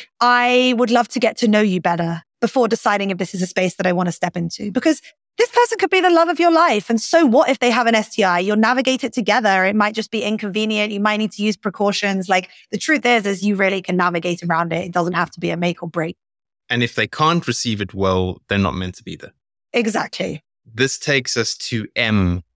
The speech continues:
Speaker 2: which for me is one of my most important points, and it's meaning. You have an encounter with someone and you go through the stages, R, D, B, S, M, and you get to that stage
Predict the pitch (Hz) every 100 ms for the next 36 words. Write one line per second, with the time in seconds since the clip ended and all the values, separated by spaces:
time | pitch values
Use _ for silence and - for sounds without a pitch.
0 | _ 104 101 - - - 117 123 139 143
1 | 143 - 117 110 107 104 101 98 98 -
2 | - - - _ - 107 107 107 95 101
3 | 98 98 95 92 - 90 - 90 - 87
4 | - - 82 - - _ 95 98 92 -
5 | 92 95 92 87 87 - _ _ _ 123
6 | 147 156 147 127 123 117 117 117 110 -
7 | 104 101 98 98 98 - 95 92 92 123
8 | 135 - 117 - 98 98 95 95 92 -
9 | 101 107 110 98 101 95 98 - - 92
10 | 90 92 - _ _ - 104 95 113 -
11 | 117 107 - 101 95 95 95 - -